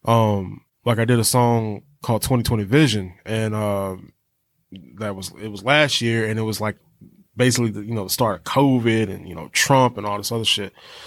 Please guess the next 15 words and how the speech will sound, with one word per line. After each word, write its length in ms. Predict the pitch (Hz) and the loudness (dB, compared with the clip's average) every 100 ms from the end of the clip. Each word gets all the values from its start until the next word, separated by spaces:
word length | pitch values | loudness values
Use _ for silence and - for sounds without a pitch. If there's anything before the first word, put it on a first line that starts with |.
| - - _ | -20 -20 _
And 320 | 139 135 123 - - | 2 2 0 -4 -2
it 280 | 131 120 | -2 -2
kinda 340 | - 156 151 135 | 0 4 6 4
gives 340 | 113 139 127 | 4 4 4
you 100 | 110 | 2
writer's 360 | 110 135 135 113 | 4 4 4 2
block 320 | 104 120 107 | 4 2 4
sometimes 880 | - 135 143 139 151 151 151 151 143 | 2 2 2 2 4 4 2 0 -6
because, 480 | 110 117 123 110 101 | -8 0 2 2 0
you 100 | 113 | 0
know, 140 | 110 | -2
nothing's 540 | 101 110 127 127 117 110 | -2 0 0 0 -2 0
really 200 | 117 104 | 0 2
going 300 | 117 117 110 | 2 2 2
on. 380 | 120 127 120 | 2 0 -2